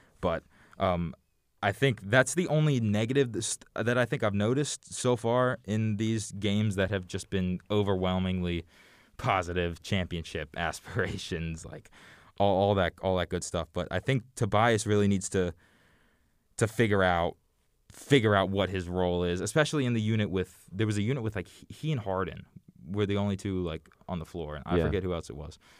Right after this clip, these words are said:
Speaker 1: But that was a unit that really struggled, and I, you know, I was like, "Oh, this is the Sixers that I recognize."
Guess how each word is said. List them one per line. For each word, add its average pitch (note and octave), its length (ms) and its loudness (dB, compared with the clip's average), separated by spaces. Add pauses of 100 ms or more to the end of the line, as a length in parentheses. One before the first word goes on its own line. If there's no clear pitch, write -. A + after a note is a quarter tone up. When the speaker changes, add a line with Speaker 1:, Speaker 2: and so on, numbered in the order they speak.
(400)
Speaker 1:
But F2 240 0 (340)
that D3 220 4
was C3+ 160 4
a A2+ 60 4
unit G#2+ 300 2
that G2+ 100 0
really G2 260 2
struggled, F2 600 -2
and E2+ 320 -6 (500)
I, F#2+ 80 0
you F#2 200 0
know, E2 120 -2
I E2 100 -2
was D#2+ 140 -6
like, D#2+ 120 -6
"Oh, D#2 100 -4
this E2 200 -6
is D#2 80 -8
the D2 220 -8 (200)
Sixers - 460 -12
that D2+ 120 -10
I D2+ 100 -4
recognize." D2 680 -10